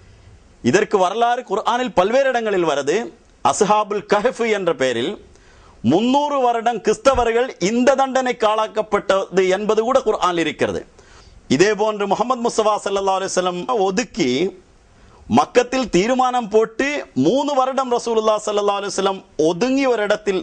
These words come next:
നിന്നതാണ് ഷൈബ അബി താലിബിൽ ഒതുങ്ങിനാറുകൾ എന്ന് കൂറുന്നത്. അവ്വാറുള്ള സുന്നത്തുകൾ, നடைமுறைகள், നബിമാറുകളുടെ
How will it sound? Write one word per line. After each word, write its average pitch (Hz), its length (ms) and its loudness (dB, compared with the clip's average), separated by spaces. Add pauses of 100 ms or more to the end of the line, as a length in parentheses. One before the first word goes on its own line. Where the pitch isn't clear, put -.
(100)
നിന്നതാണ് 185 500 0
ഷൈബ 196 200 0 (140)
അബി 180 140 -2 (100)
താലിബിൽ 170 320 2 (160)
ഒതുങ്ങിനാറുകൾ 160 500 0 (160)
എന്ന് 135 220 0
കൂറുന്നത്. 120 380 0 (1700)
അവ്വാറുള്ള 196 720 2 (1160)
സുന്നത്തുകൾ, 180 720 0 (400)
നடைமுறைகள், 151 600 0 (1300)
നബിമാറുകളുടെ 220 960 0